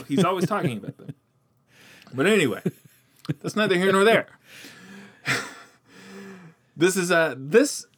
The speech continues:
Speaker 1: to me, the most interesting part about this game,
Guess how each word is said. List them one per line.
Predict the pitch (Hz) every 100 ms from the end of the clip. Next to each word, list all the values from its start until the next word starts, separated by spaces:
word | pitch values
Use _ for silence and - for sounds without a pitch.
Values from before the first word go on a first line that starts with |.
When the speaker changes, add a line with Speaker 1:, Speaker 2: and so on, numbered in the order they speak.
| _ _ _ _ _ - _ _ _
Speaker 1:
to | - 180
me, | 175 165
the | 143
most | 180 190
interesting | 202 - - 165
part | 165 151
about | 151 139
this | 131
game, | - 120 120 123